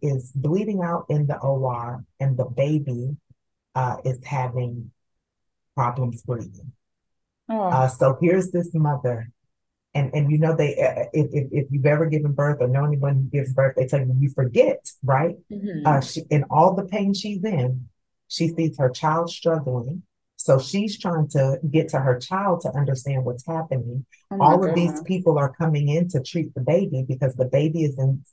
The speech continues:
Speaker 1: uh, respiratory distress. Uh, so
Speaker 2: Uh-huh.
Speaker 1: you have this swarm of people coming in. This mom who's had two children has never seen this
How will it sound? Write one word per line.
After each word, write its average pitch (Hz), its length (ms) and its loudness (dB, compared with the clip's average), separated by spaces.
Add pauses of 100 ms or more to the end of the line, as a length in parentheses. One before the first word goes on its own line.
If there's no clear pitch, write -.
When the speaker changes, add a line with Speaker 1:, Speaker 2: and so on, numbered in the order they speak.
(120)
Speaker 1:
uh, 123 200 0
respiratory 143 600 -2
distress. 135 480 -6 (500)
Uh, 185 220 2 (100)
so - 40 4
Speaker 2:
Uh-huh. 147 80 4
Speaker 1:
you 165 120 2
have 139 240 2
this 131 280 0 (100)
swarm 196 440 2
of 220 160 -6
people 185 320 -4
coming 190 320 0
in. 165 180 0
This 143 220 -2
mom 175 240 2
who's 196 240 -2
had 185 200 0
two 233 140 -6
children 175 540 -2 (200)
has 160 140 6
never 185 220 2
seen 247 400 -2
this 185 200 4